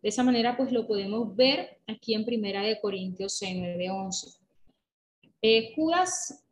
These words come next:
siete nos dice, "Como Sodoma y Gomorra y las ciudades vecinas, las cuales de la misma manera que aquellos, habiendo fornicado e ido en pos de vicios contra naturaleza,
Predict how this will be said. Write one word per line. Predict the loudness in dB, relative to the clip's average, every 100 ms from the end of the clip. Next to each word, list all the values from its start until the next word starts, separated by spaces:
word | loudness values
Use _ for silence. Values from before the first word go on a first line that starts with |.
| _
siete | -12 0 4 6 6 6
nos | 4 2 2
dice, | 4 4 0
"Como | 0 2 2
Sodoma | 2 4 4 4
y | 0
Gomorra | 2 4 4 2 0 -2 0
y |
las | 0 -2
ciudades | -2 0 0 0 -2
vecinas, | -6 -4 -2 0 -2 -10 -20 _ _ _
las | -4 -4 -2
cuales | 2 4 2 2
de | 4
la | 4
misma | 2 0 0 0 -2
manera | 2 2 4 0 -2
que | -6
aquellos, | -6 0 2 4 0 -4
habiendo | -8 -4 -2 0 -2 -4 -4
fornicado | -4 -2 -6 -4 -4 -4 -8 -12 _ _ _ 4
e | 6
ido | 8 6 2
en | 4
pos | 4 4 4
de | 4
vicios | 4 0 0 0 -2
contra | -4 -4 -4
naturaleza, | -8 -6 -4 0 0 0 -6